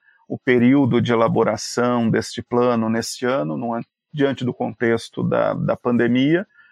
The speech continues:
Acho que é até factível, vejam que até no governo federal houve uma demora em termos de aprovação do orçamento, né, e sendo uma peça importante,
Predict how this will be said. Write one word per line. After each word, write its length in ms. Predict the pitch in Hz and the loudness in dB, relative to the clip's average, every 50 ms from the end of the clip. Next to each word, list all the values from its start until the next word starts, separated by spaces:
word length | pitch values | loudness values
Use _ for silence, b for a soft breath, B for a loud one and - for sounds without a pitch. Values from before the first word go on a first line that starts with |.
| b b b | b b b
Acho 400 | - - 123 123 - - - 127 | 0 0 0 0 0 -4 -8 -8
que 120 | - - | 0 0
é 40 | 120 | 0
até 220 | 117 117 - 135 135 | 0 2 0 0 0
factível, 880 | - - 135 127 - _ - - - 147 139 151 151 139 165 165 151 | 0 0 -2 -2 -2 _ -14 -10 -4 0 0 0 2 0 0 -2 -2
vejam 400 | 123 120 127 127 117 120 123 123 | 0 0 0 0 0 -2 -4 -4
que 80 | - - | -4 -4
até 240 | 117 - - 139 143 | -6 -2 -2 -2 -2
no 140 | 143 135 | 0 -2
governo 440 | 123 127 127 110 107 123 123 123 120 | -2 -2 -2 -2 -2 -4 -4 -4 -6
federal 680 | - - - 120 117 120 120 117 120 120 117 117 117 _ B B B B B B B B B B | -8 -8 -6 -4 -2 0 2 2 4 4 2 0 -2 _ B B B B B B B B B B
houve 380 | - - 123 123 117 110 117 | 0 2 2 2 2 2 2
uma 280 | 120 117 117 113 113 113 | 4 4 4 2 2 0
demora 720 | 113 117 117 135 127 120 120 120 127 131 135 131 113 113 | 0 0 2 2 4 4 4 4 4 4 4 2 2 0
em 80 | 113 117 | -4 -6
termos 380 | - 120 117 113 113 107 101 | -6 -6 -6 -6 -6 -8 -8
de 80 | 117 117 | -8 -8
aprovação 880 | 113 _ - 120 113 113 123 - - - - 123 120 117 117 117 117 _ b b b b b b b | -8 _ -6 -6 -6 -6 -6 -8 -8 -12 -8 -6 -4 -4 -4 -6 -8 _ b b b b b b b
do 140 | 160 123 | -2 0
orçamento, 840 | 123 120 117 - - - 131 127 127 131 139 151 175 233 _ _ - _ _ _ _ _ - | 0 0 0 -2 -2 -2 -2 0 0 0 -2 -2 -4 -6 _ _ -20 _ _ _ _ _ -8
né, 160 | - 135 139 | -4 -2 -2
e 60 | 135 | -2
sendo 360 | - - - 160 160 170 160 | -2 -2 -2 -2 -2 0 0
uma 140 | 156 151 143 | 0 0 0
peça 800 | - - - 127 131 120 - - - - 123 123 120 120 - - - | -2 0 0 0 0 0 -2 -6 -2 0 2 2 2 0 -2 -2 -2
importante, 1000 | 139 131 123 - 139 123 - - - 151 147 156 170 160 - - - 180 180 | -2 -2 -2 0 -2 -2 -2 -2 -2 0 0 2 0 -2 -4 -6 -6 -6 -6